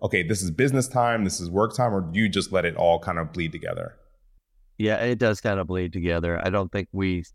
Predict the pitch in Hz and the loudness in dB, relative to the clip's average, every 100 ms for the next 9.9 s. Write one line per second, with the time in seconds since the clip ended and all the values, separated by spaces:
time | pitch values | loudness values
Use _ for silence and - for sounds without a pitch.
0 | _ _ _ _ _ - - 107 127 131 | _ _ _ _ _ -20 -8 -4 2 2
1 | 123 113 95 123 107 101 92 85 92 104 | 4 0 0 0 0 0 -2 0 0 0
2 | 95 90 80 82 85 78 78 87 82 92 | -2 -2 -2 -2 -2 -6 -4 -6 -6 -10
3 | - _ _ _ _ 151 - 143 127 117 | -16 _ _ _ _ -4 0 0 0 0
4 | 113 104 98 - 113 104 101 107 - _ | 0 -2 -6 -4 -4 -2 -2 -4 -10 _
5 | _ _ _ _ _ - 175 120 107 95 | _ _ _ _ _ -2 0 2 -2 -2
6 | 117 110 - _ 113 104 107 104 95 92 | 2 2 0 _ -6 -2 -2 0 2 2
7 | 90 95 82 80 _ _ _ _ _ _ | 0 -4 -6 -8 _ _ _ _ _ _
8 | _ _ _ 107 98 101 101 95 95 90 | _ _ _ -4 0 2 2 0 -2 -4
9 | 95 101 95 90 92 - 95 90 | -2 -2 -2 -2 -6 -2 0 0